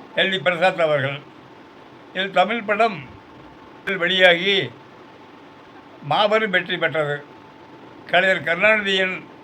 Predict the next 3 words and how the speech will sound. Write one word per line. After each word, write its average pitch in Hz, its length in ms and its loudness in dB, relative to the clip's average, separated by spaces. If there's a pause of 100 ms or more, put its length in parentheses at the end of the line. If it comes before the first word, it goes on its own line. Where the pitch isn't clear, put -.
(340)
வசனங்கள் 202 600 0 (680)
பராசக்திக்கு 175 580 -2 (100)
பிறகு 170 480 0